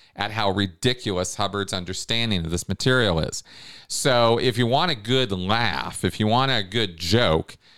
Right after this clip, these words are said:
read these books. This is not real stuff. Hubbard's understanding of electronics is simple Simon nonsensical bullshit. And that's what's in these books. Okay, so, uh, so the wavelengths chapter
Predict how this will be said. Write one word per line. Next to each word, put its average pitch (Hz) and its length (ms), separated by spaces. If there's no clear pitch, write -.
read 110 360
these 87 220
books. - 480
This 110 180
is 98 160
not 131 380
real 104 360
stuff. - 560
Hubbard's 135 280
understanding 113 540
of 90 80
electronics 90 720
is 92 200
simple 120 440
Simon 92 580
nonsensical 90 880
bullshit. 92 640
And 104 260
that's 110 280
what's 101 220
in 107 180
these 80 240
books. - 640
Okay, 90 360
so, 92 440
uh, 98 440
so 127 220
the 107 180
wavelengths 131 840
chapter 107 920